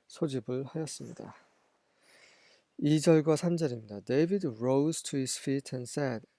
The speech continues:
이렇게 다 모아놓고 다윗이 일어나서 이렇게 말을 했습니다. My brothers and my people, 내 형제들이요, 내 사람들이요.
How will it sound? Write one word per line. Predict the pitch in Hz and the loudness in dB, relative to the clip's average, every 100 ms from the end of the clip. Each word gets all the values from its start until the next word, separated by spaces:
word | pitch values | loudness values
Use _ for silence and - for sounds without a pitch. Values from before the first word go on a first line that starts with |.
| - | -12
이렇게 | 120 131 | -10 -10
다 | - 147 135 | -6 -2 0
모아놓고 | 127 139 151 131 - - 185 208 220 | 0 0 0 -4 -8 -2 2 2 0
다윗이 | 120 120 120 - 120 135 | -8 -6 -6 -6 -6 -4
일어나서 | - 135 127 110 104 127 131 | -2 -2 -2 -4 -6 -4 -2
이렇게 | 123 110 - 123 120 | -2 -4 -8 -10 -8
말을 | 113 107 113 | -8 -8 -8
했습니다. | 151 - 123 - - _ _ - - _ | -8 -8 -10 -14 -18 _ _ -20 -20 _
My | 117 113 | -6 -2
brothers | 127 139 151 151 151 147 - | 2 4 6 6 6 4 0
and | 131 123 | -6 -4
my | 123 127 - | -6 -6 -6
people, | 135 - - - - | -8 -8 -10 -10 -12
내 | 123 117 135 156 | -12 -4 0 2
형제들이요, | 160 156 151 139 120 175 208 _ _ _ _ | 0 0 -2 -2 -6 -6 -10 _ _ _ _
내 | 135 139 143 147 - - - | -2 0 0 -4 -12 -20 -10
사람들이요. | - 151 147 131 - | -4 -2 -2 -8 -12